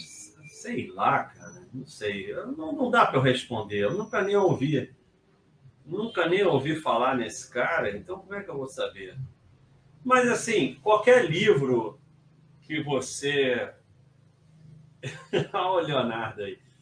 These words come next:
qualquer livro que você achar que vai ter um método que vai fazer você ficar rico, ou seja lá o que for, é sardinice.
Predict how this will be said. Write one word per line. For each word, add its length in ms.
qualquer 380
livro 280
que 80
você 300
achar 560
que 60
vai 220
ter 140
um 200
método 560
que 100
vai 200
fazer 280
você 300
ficar 400
rico, 340
ou 60
seja 280
lá 140
o 80
que 120
for, 180
é 40
sardinice. 840